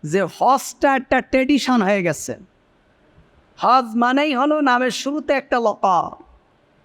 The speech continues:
হজ মানেই একটা বিশ্বাস্তের জায়গা, হজ মানেই একটা সম্মানের জায়গা। কিন্তু হজ যে আল্লাহর বিধান,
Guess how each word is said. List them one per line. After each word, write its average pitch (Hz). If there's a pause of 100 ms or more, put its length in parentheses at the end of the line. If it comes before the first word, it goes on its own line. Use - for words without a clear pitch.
(280)
হজ 220
মানেই 277
একটা 294
বিশ্বাস্তের 262
জায়গা, 208 (1500)
হজ 240
মানেই 285
একটা 285
সম্মানের 294
জায়গা। 226 (800)
কিন্তু 269 (720)
হজ 269
যে 330
আল্লাহর 294
বিধান, 320